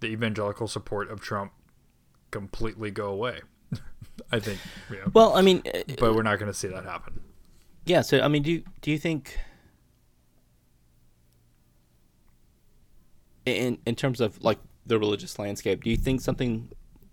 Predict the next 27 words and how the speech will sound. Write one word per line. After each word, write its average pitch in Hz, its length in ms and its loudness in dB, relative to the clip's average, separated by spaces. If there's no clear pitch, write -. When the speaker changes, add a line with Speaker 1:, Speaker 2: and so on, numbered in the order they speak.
Speaker 2:
like 107 200 2
tonight 107 280 -2
could 107 100 -14
be 98 140 2
a 95 220 0
tipping 101 340 -4
point 95 320 -8
for 107 100 -8
people - 280 -8
to 107 80 -12
say, 107 340 -4
"Well, 285 180 -2
maybe 202 280 0
Trump 160 260 -2
i-, 120 40 0
is 123 320 -2
not 127 300 -2
the 117 80 0
bandwagon 107 540 2
that 87 160 0
we 104 80 -4
need 101 220 -4
to 104 60 -8
get - 140 -4
behind - 460 -8
as 101 180 -6
evangelicals, - 680 -10